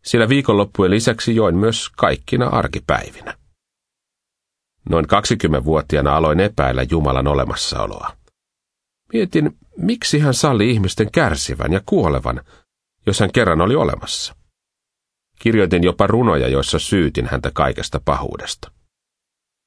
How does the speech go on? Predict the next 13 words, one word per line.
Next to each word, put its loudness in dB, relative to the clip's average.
Lähdin 4
merivoimista 2
kaksikymmentäkolmevuotiaana 0
ja 0
sen 2
jälkeen 2
tein 2
erilaisia 2
töitä 2
ja 0
kiertelin 2
vuoden 0
maailmaa, -2